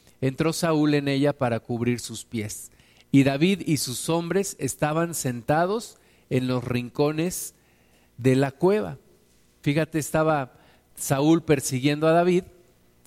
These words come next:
no se da cuenta, entran en una, en una cueva, y no se dan cuenta él y sus hombres que adentro de esa cueva está David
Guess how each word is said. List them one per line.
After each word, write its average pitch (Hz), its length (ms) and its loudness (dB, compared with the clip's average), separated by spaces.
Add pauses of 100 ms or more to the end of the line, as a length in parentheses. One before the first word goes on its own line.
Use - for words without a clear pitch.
no 143 200 -2
se 151 180 -2
da 147 260 0
cuenta, 175 680 2
entran 143 380 -2
en 127 120 -2
una, 135 600 -4
en 123 120 -4
una 131 220 -4
cueva, 170 420 2 (440)
y 151 80 6
no 185 100 2
se 202 160 2
dan 190 160 4
cuenta 185 460 4
él 180 100 4
y 175 60 2
sus - 240 -6
hombres 175 360 -2
que 127 280 0
adentro 170 440 0
de 165 60 2
esa 165 220 -2
cueva 151 320 2
está 139 240 0
David 131 320 0